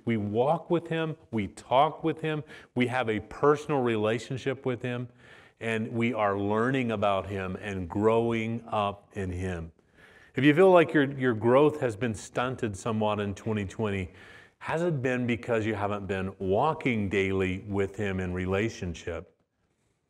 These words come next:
Have you, have you neglected the time spent with him that can bring transformation? So I want to allow some time this morning for you to make a personal decision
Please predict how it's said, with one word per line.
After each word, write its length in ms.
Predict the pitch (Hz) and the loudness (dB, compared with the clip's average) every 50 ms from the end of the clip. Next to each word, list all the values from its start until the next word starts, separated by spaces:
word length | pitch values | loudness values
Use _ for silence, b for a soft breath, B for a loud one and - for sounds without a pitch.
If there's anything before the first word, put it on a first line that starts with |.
| - b b b b b b b b _ - | -20 b b b b b b b b _ -6
Have 180 | - 110 110 | -4 -2 0
you, 200 | 110 107 104 107 110 - | 0 0 0 -2 -6 -8
have 180 | 113 113 104 107 | -6 -4 -2 0
you 160 | 107 104 104 | 0 0 0
neglected 960 | 104 101 101 95 104 107 107 120 135 135 - - - 127 120 113 107 107 - | 0 -2 -2 0 2 4 4 4 4 2 0 -2 -2 -2 0 -2 -4 -8 -8
the 100 | - 113 | -6 -6
time 580 | - - - 117 104 101 101 101 101 101 101 98 | -6 -6 -6 -6 -4 -4 -4 -4 -4 -4 -6 -6
spent 400 | 95 - - - - 101 101 98 | -8 -12 -10 -8 -6 -6 -6 -6
with 200 | 104 98 - - | -6 -8 -6 -6
him 360 | 107 95 90 87 85 85 82 - _ | -4 -4 -4 -4 -4 -6 -8 -12 _
that 140 | - 101 92 | -10 -10 -8
can 160 | - 101 92 | -6 -6 -6
bring 260 | 82 95 90 87 87 82 | -4 -4 -4 -4 -6 -8
transformation? 840 | - - 92 90 87 - - 98 87 87 85 85 - - - 101 - b b b b b b b b b b b | -10 -10 -10 -10 -10 -8 -8 -8 -6 -6 -8 -8 -12 -14 -18 -20 -20 b b b b b b b b b b b
So 160 | - 120 123 | 2 4 6
I 40 | 143 | 6
want 140 | 156 156 | 8 8
to 40 | 151 | 8
allow 420 | 139 131 123 123 117 117 117 117 117 | 8 8 8 8 6 6 4 2 0
some 300 | 113 - - 117 107 107 | -2 -4 -6 -6 -6 -6
time 500 | - - 107 98 98 98 101 98 98 98 b b b b b b b b _ | -6 -6 -4 -2 -2 -2 -2 -4 -6 -8 b b b b b b b b _
this 200 | - 104 - - | -8 -8 -4 -2
morning 360 | 113 107 104 101 98 95 95 | 0 0 0 0 0 -2 -4
for 200 | 92 - - 104 | -4 -4 -4 -2
you 260 | 98 101 113 120 127 120 | -2 0 0 2 2 2
to 60 | 117 | 0
make 280 | 117 113 110 107 107 | 0 -2 -2 -4 -4
a 140 | - 110 101 | -6 -6 -6
personal 720 | 98 - - - - - 123 131 127 - - 135 127 120 | -8 -8 -14 -8 -2 0 0 0 -2 -4 -6 -6 -4 -4
decision 720 | 120 113 104 - - - 113 101 92 85 90 87 82 80 | -4 -4 -6 -6 -6 -4 -4 -2 -2 -4 -6 -6 -8 -10